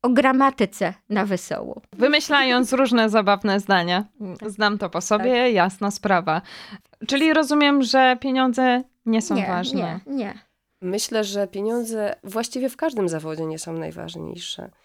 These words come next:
Speaker 3: Ponieważ jeśli ktoś wykonuje zawód z pasją i z powołaniem, to naprawdę nie myśli, e, na pierwszym miejscu o wynagrodzeniu finansowym.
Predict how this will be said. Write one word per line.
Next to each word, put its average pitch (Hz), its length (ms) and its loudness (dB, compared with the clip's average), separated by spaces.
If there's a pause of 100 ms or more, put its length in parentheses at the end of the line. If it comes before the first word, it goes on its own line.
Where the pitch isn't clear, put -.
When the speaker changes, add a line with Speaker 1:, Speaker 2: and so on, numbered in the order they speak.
(360)
Speaker 3:
Ponieważ 208 420 -6
jeśli 214 280 -10
ktoś 220 280 -8
wykonuje 196 580 -6
zawód 180 380 -8
z - 120 -12
pasją 180 680 -12
i 170 60 -20
z - 60 -20
powołaniem, 170 800 -8 (360)
to 185 60 -10
naprawdę 190 720 -4 (160)
nie 196 200 -2
myśli, 220 580 -4 (380)
e, 175 420 -4
na 170 160 0
pierwszym 190 400 -6
miejscu 175 400 -6
o 170 200 -2
wynagrodzeniu 165 960 -4 (340)
finansowym. 165 720 -4